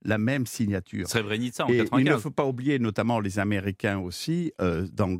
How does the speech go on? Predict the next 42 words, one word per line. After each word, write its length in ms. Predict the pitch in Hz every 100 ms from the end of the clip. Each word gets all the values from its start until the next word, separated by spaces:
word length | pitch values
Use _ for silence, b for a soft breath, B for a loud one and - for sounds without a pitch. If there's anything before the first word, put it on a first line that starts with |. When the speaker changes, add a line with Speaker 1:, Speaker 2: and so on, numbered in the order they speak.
| -
Speaker 1:
à, 340 | 92 92 92
à 40 | 90 92
Abu 260 | - 92 104
Ghraib, 540 | 92 104 139 131 101 85 78
si 200 | - 98
vous 140 | 92
voulez, 280 | 82 87 131
Speaker 2:
Mhm. 40 | 165 _ _ _ _ -
Speaker 1:
euh, 340 | 80 - - - - -
en 200 | - 90
Afghanistan, 880 | 90 95 107 110 113 - 139 117 110
Speaker 2:
Mhm. 40 | -
Speaker 1:
et 140 | 98 98
cetera, 380 | - - 110
et 80 | 110
cetera. 320 | 113 104 87 - b b -
Donc, 300 | 135 170 - - _ _ -
il 80 | 117
y 60 |
a 60 | 127
Poutine, 480 | - 117 196 170 123 _ _
bien 180 | - 95
sûr, 340 | 92 185 175 - _ _ _
mais 340 | - 107 95 -
seul, 560 | - - 180 139 95 -
et 180 | 85 92
tout 160 | - 113
à 80 | 117
l'heure, 400 | 120 101 78 73
euh, 500 | 71 76 73 71 76
Gérard, 520 | 82 104 113 120 87
euh, 140 | 62 78
stigmatisait 840 | - - 107 110 101 - 104 135
en 120 | 104
quelque 340 | 87 87 - -
sorte 300 | - 110 -
la 80 | 90
qualification 800 | 95 90 87 110 92 90 110
du 120 | 92 87
ministre 440 | 87 95 - 80
des 140 | 80
Affaires 260 | 85 92 90